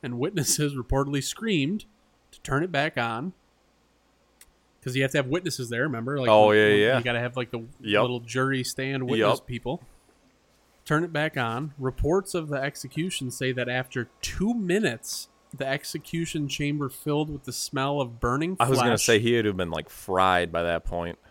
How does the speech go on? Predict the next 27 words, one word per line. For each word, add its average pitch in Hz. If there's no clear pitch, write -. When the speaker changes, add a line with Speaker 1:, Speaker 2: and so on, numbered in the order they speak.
Speaker 1:
Two 180
of 190
the 180
witnesses 160
fainted. 120
Several 165
others 151
were 131
overcome 135
with 131
severe 123
attacks 120
of 113
nause-, 113
nausea. 123
Newspapers 143
called 139
the 127
execution 135
a 113
historic 156
bungle 131
and 113
disgusting, 147
sickening, 139
and 120
inhumane. 123